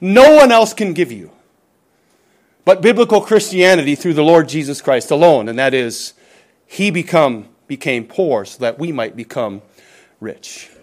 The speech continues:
Look at Second Corinthians. Look what Paul again reiterates. This is what's beautiful about Christianity, is that there is a thread woven through it all, and it's very consistent. There is no inconsistency. Not one time do you ever see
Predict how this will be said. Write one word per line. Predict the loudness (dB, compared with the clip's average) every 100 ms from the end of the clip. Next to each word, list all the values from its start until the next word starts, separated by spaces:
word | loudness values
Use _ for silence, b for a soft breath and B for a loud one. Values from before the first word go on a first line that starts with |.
| b b b _ _ _ _
Look | -10 -10
at | -6
Second | -6 -6 -8
Corinthians. | -10 -10 -10 -12
Look | -12
what | -14
Paul | -8 0 0 0
again | -4 -6 -8 -12 B B B B
reiterates. | -4 0 0 0 -2 -6 -14 -20 _ 0
This | 0 0
is | -2
what's | -2 -2
beautiful | -6 0 0 0 -2
about | 4 4 4 0 b b b b
Christianity, | -4 -4 -2 0 0 0 -4 -12 -20 _ b b b
is | -2
that | 2 2
there | 4 2
is | 2
a | -2
thread | 0 2 2 4
woven | 4 4 2
through | -2 -2
it | 2
all, | 4 6
and | 4
it's | 0 -4
very | 0 0 0
consistent. | -6 -14 -12 -12 -14 -8
There | -6
is | -6
no | -4 -4 -4
inconsistency. | -8 -14 -16 -16 -16 -14
Not | -6 -6
one | -4 -8
time | -6 -8 -8
do | -10
you | -10
ever | -10
see | -12 -10 -10